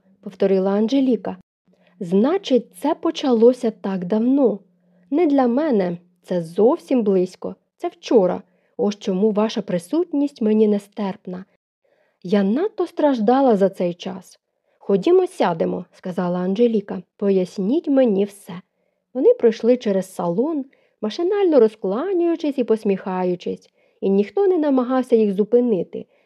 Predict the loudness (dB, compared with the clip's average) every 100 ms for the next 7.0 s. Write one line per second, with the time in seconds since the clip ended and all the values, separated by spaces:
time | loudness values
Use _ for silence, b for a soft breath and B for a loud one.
0 | _ -6 -4 0 2 2 2 2 2 4
1 | 2 2 -2 -4 -2 -2 -4 -2 -6 -6
2 | -12 -4 -4 -2 -4 -2 -4 -2 -2 -4
3 | -10 _ _ _ _ _ 0 2 2 2
4 | -2 0 2 4 2 0 0 2 -2 -4
5 | -4 -4 -2 -2 -2 -4 _ _ -4 0
6 | 2 4 4 2 2 2 2 2 2 0